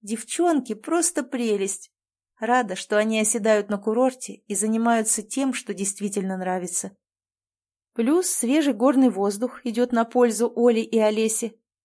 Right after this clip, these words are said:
Последняя только-только начинает ходить и выглядит безумно мило. На подъезде к парковке замечаем Гошу и Марину вместе с Сашей, что до сих пор одиноко. Жаль, что Макса нет с нами.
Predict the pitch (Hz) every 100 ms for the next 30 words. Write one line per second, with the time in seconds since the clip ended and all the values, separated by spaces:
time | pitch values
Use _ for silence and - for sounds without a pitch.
0 | _ - 202 - 220 247 208 196 196 -
1 | 330 277 269 269 254 240 240 220 220 220
2 | 226 214 - 220 208 196 190 - _ -
3 | 208 220 302 226 180 190 185 254 226 196
4 | 220 196 190 190 180 180 175 _ _ _
5 | _ _ _ 202 196 202 185 269 254 233
6 | - 180 - 214 240 - 254 226 208 226
7 | 233 339 349 311 214 254 - 247 233 233
8 | 190 180 - _ _ 190 202 202 202 220
9 | - 170 - - - - - 196 208 214
10 | - 190 190 185 185 175 185 - _ _
11 | _ _ _ 240 233 349 - - 196 233
12 | 240 202 190 185 - 190 190 190 190